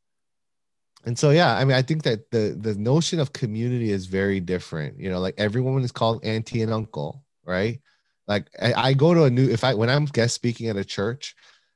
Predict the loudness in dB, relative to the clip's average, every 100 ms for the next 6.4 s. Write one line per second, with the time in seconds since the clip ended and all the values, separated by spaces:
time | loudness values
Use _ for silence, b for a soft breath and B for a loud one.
0 | _ -4 -2 -2 -2 -2 -2 -4 -2 -2
1 | -2 -6 -10 _ -8 -8 -8 _ -4 -2
2 | -4 -10 -10 -4 -2 0 -2 0 0 0
3 | -2 -4 -2 0 2 2 0 -2 -4 -6
4 | -6 -10 -8 -8 -8 -10 -10 -16 -20 _
5 | _ _ -4 0 0 0 -2 0 0 -2
6 | -4 -8 -8